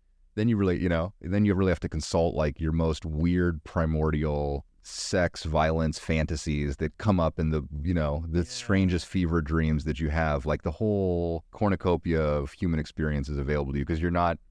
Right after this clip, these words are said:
Speaker 1: basing it on, like, "Oh, well, if I do this, then, you know, I'm gonna be ostracized and I'm gonna be
Speaker 2: Consequences,
Speaker 1: looked
Speaker 2: yeah.
Speaker 1: at
Speaker 2: Yeah, I
Speaker 1: and
Speaker 2: know.
Speaker 1: I'm gonna go to," you know.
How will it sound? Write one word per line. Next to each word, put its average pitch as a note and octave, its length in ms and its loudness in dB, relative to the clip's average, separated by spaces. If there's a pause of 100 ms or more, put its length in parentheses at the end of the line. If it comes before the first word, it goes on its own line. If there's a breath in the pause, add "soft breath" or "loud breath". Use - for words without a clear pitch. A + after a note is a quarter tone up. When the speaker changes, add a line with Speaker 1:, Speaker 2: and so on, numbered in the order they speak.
(120)
Speaker 1:
basing F2 380 0
it D#2+ 40 0
on, D2+ 240 0
like, C#2+ 220 -4 (240)
"Oh, F#2 80 -2
well, F2+ 140 2
if D#2+ 80 -2
I F2+ 80 2
do F#2+ 200 2
this, D#2+ 280 -2
then, D2+ 440 -4 (460)
you E2+ 120 -2
know, D#2 100 2
I'm D2+ 100 0
gonna D#2 140 -2
be D2+ 420 -2 (480)
ostracized D#2 720 -2
and D2+ 180 -2
I'm D2+ 160 -2
gonna D2+ 200 -2
be D#2 160 -2
Speaker 2:
Consequences, D2+ 320 -4
Speaker 1:
looked G2+ 200 0
Speaker 2:
yeah. D#2 280 0
Speaker 1:
at - 60 -2
Speaker 2:
Yeah, A#2+ 60 -2
I A2 40 -2
Speaker 1:
and A2 80 -2
Speaker 2:
know. D2+ 80 -2
Speaker 1:
I'm D2+ 80 -2
gonna D2+ 160 -2
go E2+ 160 0
to," B1+ 80 -2
you D2+ 60 -2
know. C#2+ 200 -6